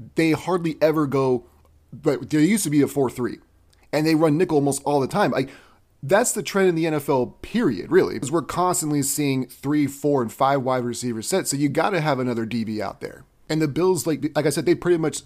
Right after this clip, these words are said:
strictly play a nickel. They got, they put Milano and, uh, and Tremaine Edmonds out there, but Taron Johnson is the other guy who's always out there.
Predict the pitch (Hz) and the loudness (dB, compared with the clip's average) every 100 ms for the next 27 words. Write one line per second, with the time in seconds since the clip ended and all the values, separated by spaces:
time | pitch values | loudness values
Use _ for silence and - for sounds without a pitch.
0 | - - - - 123 131 202 180 160 - | -12 -8 -8 -8 -8 -4 -2 0 -2 0
1 | 165 151 143 131 _ _ - 135 127 - | 0 2 0 -4 _ _ -6 -4 -4 -6
2 | - _ _ 143 135 131 110 - - 123 | -16 _ _ -2 2 2 0 -6 -6 -4
3 | 139 117 - - 120 139 170 185 180 180 | -2 -4 -10 -8 0 2 2 2 -2 -4
4 | _ _ 131 139 139 135 127 127 117 113 | _ _ -2 2 2 2 2 2 2 0
5 | 104 - _ _ _ - 135 120 147 156 | -4 -8 _ _ _ -4 -4 0 0 0
6 | 147 147 143 139 131 135 127 - _ _ | 0 0 0 0 -2 -2 -6 -8 _ _
7 | - - 143 175 147 165 185 156 143 139 | -4 0 2 2 2 0 0 -2 -2 -2
8 | 123 127 147 147 156 143 135 147 - - | -4 -6 0 0 2 0 0 0 -2 0
9 | 147 160 143 135 156 202 - - | 2 4 4 2 0 0 -4 -10